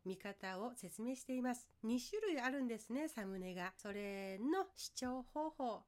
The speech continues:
ですね。私の配信を耳にしてくれているあなたにとって、少しでも心が動くような宝物の時間になれば嬉しいなと思っています。さ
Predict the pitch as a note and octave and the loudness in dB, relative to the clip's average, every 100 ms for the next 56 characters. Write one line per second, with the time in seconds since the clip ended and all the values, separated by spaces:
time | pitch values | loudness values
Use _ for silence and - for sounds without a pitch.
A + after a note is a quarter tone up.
0 | - F#3+ - G3+ A#3+ - - F#3 A3+ A3+ | -8 -6 -2 0 0 -2 -10 -4 -4 -2
1 | A3+ A3+ A3+ G#3+ A3+ G#3+ A#3 C4+ - - | -2 -2 -4 -2 0 2 2 0 -2 -16
2 | - - F#3+ G3 G#3 G#3 G3 F3+ - - | -16 -4 -2 0 0 0 -2 -6 -10 -8
3 | F3+ F3 E3+ G3 B3 C#4 C4+ B3+ B3 D4 | -8 -8 -8 -6 -4 0 0 2 2 0
4 | E4 F#4 D#4 C#4+ - G3 D3+ - - - | -2 -2 0 0 -2 -6 -6 -10 -18 -14
5 | - A3 - G3 C4+ C#4+ - A3+ A3 B3 | -8 -6 -6 -2 0 -2 -4 -6 -4 -2
6 | B3 A#3 A3 A#3+ E4+ E4+ D#4+ D#4+ E4 D4+ | -2 -4 -4 -4 -2 -2 0 2 2 4
7 | D#4+ F4 - _ - F#3 F3 F#3+ F#3+ G#3 | 2 0 -6 _ -10 -8 -6 -4 -2 0
8 | A3 B3 B3+ C4 B3+ B3+ B3 C4 B3+ B3+ | 0 2 2 2 2 0 -2 -2 0 2
9 | C4+ D4+ C#4 C#4+ - F3+ G3 G3+ - G#3 | 0 0 -2 -4 -4 -4 -4 -4 -8 -8
10 | G3 F3+ A#3+ - E4 D#4+ C4+ D4+ D#4 D4+ | -8 -6 -8 -2 -2 0 0 -2 0 2
11 | B3 G3 D3+ - - - F#3+ F#3+ | 2 0 -4 -6 -4 -2 -2 -2